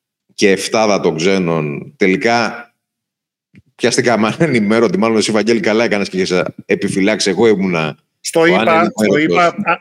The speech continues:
Speaker 2: καλά κάνεις και το λες για να το λύσουμε αυτό, στο είπα.
Speaker 1: Ε, είναι
Speaker 2: Διότι
Speaker 1: μόνο
Speaker 2: το
Speaker 1: μία
Speaker 2: Final
Speaker 1: αλλαγή
Speaker 2: Eight
Speaker 1: μπορεί
Speaker 2: πήγα
Speaker 1: να
Speaker 2: να την
Speaker 1: κάνει.
Speaker 2: πατήσω εγώ.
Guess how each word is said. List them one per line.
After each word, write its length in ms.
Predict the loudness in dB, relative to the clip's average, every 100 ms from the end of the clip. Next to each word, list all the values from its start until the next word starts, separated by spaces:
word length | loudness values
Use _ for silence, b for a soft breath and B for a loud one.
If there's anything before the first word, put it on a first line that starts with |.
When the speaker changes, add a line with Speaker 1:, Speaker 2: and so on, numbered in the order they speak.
| _ -10
Speaker 2:
καλά 280 | 0 2 2
κάνεις 240 | 2 -2 -2
και 120 | -2
το 120 | 0
λες 120 | 0
για 140 | 0 0
να 60 |
το 100 | 0
λύσουμε 360 | 0 -2 -2 -4
αυτό, 200 | -4 -4
στο 180 | -2 -2
είπα. 300 | 0 -2 2
Speaker 1:
Ε, 300 | 2 2 2
είναι 160 | 2 2
Speaker 2:
Διότι 240 | 2 2
Speaker 1:
μόνο 200 | 2 2
Speaker 2:
το 60 | 2
Speaker 1:
μία 140 | 2
Speaker 2:
Final 80 | 4
Speaker 1:
αλλαγή 340 | 4 4 2 4
Speaker 2:
Eight 80 | 4
Speaker 1:
μπορεί 160 | 4
Speaker 2:
πήγα 120 | 4 2
Speaker 1:
να 60 |
Speaker 2:
να 60 | 2
την 100 | 2
Speaker 1:
κάνει. 160 | 2
Speaker 2:
πατήσω 380 | 2 2 0 2
εγώ. 400 | 2 2 2 -2